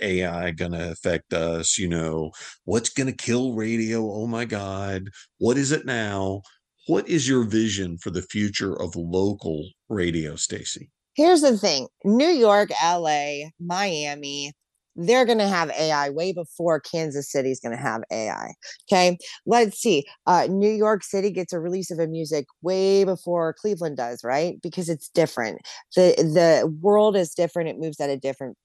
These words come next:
Speaker 2: pace. With that being said, while things are changing in New York City and L A, does that mean it's gonna change eventually? It may adapt to a certain way,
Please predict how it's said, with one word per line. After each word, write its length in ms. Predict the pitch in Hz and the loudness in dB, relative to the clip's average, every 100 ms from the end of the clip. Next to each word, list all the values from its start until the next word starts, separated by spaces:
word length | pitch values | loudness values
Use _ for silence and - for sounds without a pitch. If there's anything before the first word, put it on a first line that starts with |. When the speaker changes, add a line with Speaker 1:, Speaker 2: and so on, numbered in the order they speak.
| _ | _
Speaker 2:
pace. 340 | 151 120 - | -2 -2 -2
With 160 | - 175 | -4 2
that 240 | 202 185 | 2 2
being 260 | - 151 139 | 2 0 0
said, 260 | 143 165 135 | -2 -2 2
while 260 | 135 127 - - _ | 0 0 -4 -20 _
things 240 | 202 208 | 2 2
are 120 | 180 156 | 2 -2
changing 420 | - 180 170 160 | -2 -4 -4 -4
in 80 | 160 | -4
New 100 | 170 | -2
York 260 | 160 151 | -2 -2
City 280 | - 180 156 | -6 -6 -4
and 100 | 147 139 | -4 -4
L 180 | 127 156 | -4 0
A, 240 | 165 139 - - _ | 0 -2 -6 -20 _
does 120 | 165 | -2
that 180 | 180 156 | 0 0
mean 160 | 185 | -2
it's 140 | 170 151 | -4 -6
gonna 200 | 180 160 | -6 -8
change 280 | - 165 165 | -4 -4 -4
eventually? 600 | 147 151 165 196 208 214 | -4 -4 -4 -2 0 0
It 140 | 214 214 | -6 -4
may 160 | 180 160 | -2 -2
adapt 520 | 139 104 135 185 - | -4 -4 -4 -4 -4
to 140 | 175 | -4
a 60 | 139 | -4
certain 440 | - 160 - 127 | -2 -6 -6 -4
way, 340 | 127 180 127 | 0 2 0